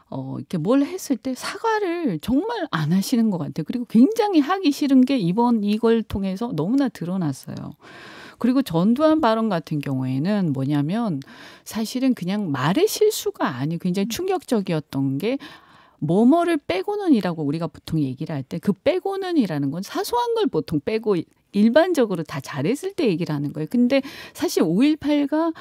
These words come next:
쿠데타는 전두환을 얘기할 때 그것의 본질이에요, 그분의. 근데 왜 그걸 빼고 "나머지를 잘했다." 이렇게 말을 하면, 어, 큰 거를 빼고 사소한 거, 그러니까 좀 그것이 정말 이해가 좀 안 가고,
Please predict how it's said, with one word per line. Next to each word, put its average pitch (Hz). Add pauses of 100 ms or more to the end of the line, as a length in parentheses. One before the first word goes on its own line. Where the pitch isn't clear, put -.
(140)
쿠데타는 214
전두환을 302
얘기할 151
때 226
그것의 240
본질이에요, 247
그분의. 135 (400)
근데 320
왜 240
그걸 277
빼고 277
"나머지를 220
잘했다." 175
이렇게 202
말을 147
하면, 165 (440)
어, 139
큰 440
거를 359
빼고 294 (640)
사소한 349
거, 175
그러니까 220 (300)
좀 277
그것이 262
정말 185
이해가 208
좀 214
안 123
가고, 143